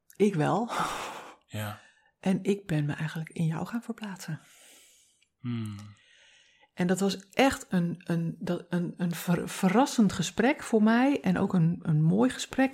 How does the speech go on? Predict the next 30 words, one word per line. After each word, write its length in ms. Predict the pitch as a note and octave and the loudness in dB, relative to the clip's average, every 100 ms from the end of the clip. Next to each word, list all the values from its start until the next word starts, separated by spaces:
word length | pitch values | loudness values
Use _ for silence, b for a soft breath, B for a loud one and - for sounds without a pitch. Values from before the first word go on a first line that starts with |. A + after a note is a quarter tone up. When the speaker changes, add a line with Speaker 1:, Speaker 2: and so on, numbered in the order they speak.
| - | -2
Speaker 1:
En 140 | F3+ | -4
dat 120 | E3+ | -4
ik 80 | - | -6
wel 360 | F#3+ G#3 G#3 - | -2 -2 -2 -6
achteraf, 640 | F3 - F3+ G#3+ A3 - B B B B B | -12 -8 -4 -4 -4 -8 B B B B B
dat 120 | F3+ | -10
ik 100 | - | -6
dan 240 | E3+ E3 - _ _ _ | -6 -6 -8 _ _ _
echt 260 | G#3+ - | -6 -6
van 240 | - E3 D#3+ | -2 2 4
binnen 340 | G#3+ C#4+ C#4 | 6 6 6
zo, 360 | - G#3 G3 F#3 | 4 4 4 2
zo'n 240 | - E3+ | -2 -4
soort 280 | E3 G3+ F#3+ | 0 0 0
van, 380 | - D#3+ E3+ D#3+ - - | -2 -2 -2 -4 -8 -6
dat 140 | E3+ | 2
mijn 120 | D#3+ | 4
hart 160 | G3+ C4+ | 4 4
zo'n 120 | F#3+ | 2
sprongetje 540 | - - C4+ D4+ - A3+ | 0 4 6 6 4 4
maakte. 400 | A#3 A#3+ B3 G3 | 4 2 0 -2
Dat 100 | F3+ | -2
ik 80 | |
voelde 320 | - A3+ A3 F#3+ | -2 -2 0 0
van, 200 | F3+ F3 B B B B B B B - | -2 -6 B B B B B B B -20
"Oh, 180 | E3 D#3+ | -18 -10
misschien 560 | D#3 - - C#4 C#4 | -6 -4 0 4 6
hè, 280 | C#3 D#3+ A#3+ | 4 0 -2
misschien 540 | G3 - - C#4+ C#4 | 0 0 4 4 4
toch." 540 | - A#3+ D3+ - - | 4 4 2 -4 -8